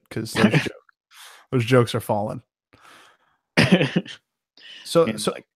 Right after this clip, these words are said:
Speaker 1: so what do you wanna get into today? I know you got a little rundown.
Speaker 2: Um, well, we kinda already talked about LeBron, I guess. We
Speaker 1: I mean, what more can we say?
Speaker 2: I mean, we could rehash everything.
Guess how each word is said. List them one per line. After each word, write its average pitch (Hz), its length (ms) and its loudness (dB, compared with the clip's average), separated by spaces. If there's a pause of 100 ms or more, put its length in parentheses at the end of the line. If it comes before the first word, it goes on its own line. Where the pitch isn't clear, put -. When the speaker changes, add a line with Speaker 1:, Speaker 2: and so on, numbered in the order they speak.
(320)
Speaker 1:
so - 180 0
what 175 120 6
do - 20 4
you 190 80 8
wanna 175 160 6
get 175 120 2
into 190 220 2
today? 117 280 2
I - 20 2
know 143 100 0
you 139 120 2
got 123 100 4
a 120 60 2
little 117 200 2
rundown. 113 540 0 (580)
Speaker 2:
Um, 160 480 4
well, 160 120 2
we 156 80 2
kinda 220 180 4
already 160 180 4
talked 135 220 4
about 113 260 2
LeBron, 110 300 4
I 101 100 -2
guess. 104 480 -2
We 110 260 -6 (340)
Speaker 1:
I 156 80 2
mean, 190 160 4
what 226 120 6
more 226 140 2
can 214 160 0
we 151 120 6
say? 120 480 2 (1400)
Speaker 2:
I 127 60 0
mean, 127 140 2
we 127 80 2
could 147 180 -6 (140)
rehash 117 540 2
everything. 104 580 -4